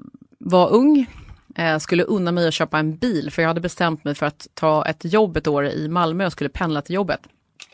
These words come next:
Så då skulle jag unna mig någonting. Bostadsmarknaden där nere är helt annorlunda än i Stockholm. Jag skulle un-, unna mig en snygg bil. Jag skulle köpa en B M W Z tre. Det är lik den här Z fyran.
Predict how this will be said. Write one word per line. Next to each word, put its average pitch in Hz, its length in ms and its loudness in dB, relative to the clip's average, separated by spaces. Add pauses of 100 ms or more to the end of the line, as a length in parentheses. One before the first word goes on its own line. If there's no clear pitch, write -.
(600)
Så - 120 -2
då 190 60 4
skulle 180 200 -2
jag 165 100 4
unna 185 140 0
mig 185 80 0
någonting. 170 380 0
Bostadsmarknaden 175 720 0
där 160 60 -2
nere 151 220 -2
är 151 100 -2
helt 165 280 -4
annorlunda 160 360 -2
än 160 80 -4
i - 20 -4
Stockholm. 151 380 -6 (520)
Jag 202 80 -6
skulle 220 160 2
un-, 196 180 0
unna 180 200 0
mig 160 220 2
en 160 220 0
snygg 190 400 -2
bil. 262 360 4
Jag 180 200 0
skulle 165 200 -4
köpa 160 220 -2
en 156 140 0
B 165 120 -2
M 156 80 0
W 151 180 0
Z 165 360 -6
tre. 185 360 -2
Det - 140 -8
är - 40 -6
lik 160 220 -2
den 156 100 -4
här 147 180 -4
Z 160 280 -6
fyran. 165 340 -4